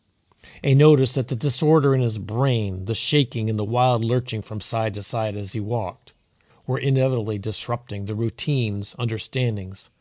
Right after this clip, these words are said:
and silent pacts that he and Catherine had long shared in their life together.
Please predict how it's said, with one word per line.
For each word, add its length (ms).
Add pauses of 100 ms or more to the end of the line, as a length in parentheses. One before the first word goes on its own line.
(220)
and 140
silent 480
pacts 580 (480)
that 140
he 200
and 140
Catherine 400
had 180
long 380
shared 420
in 100
their 140
life 240
together. 500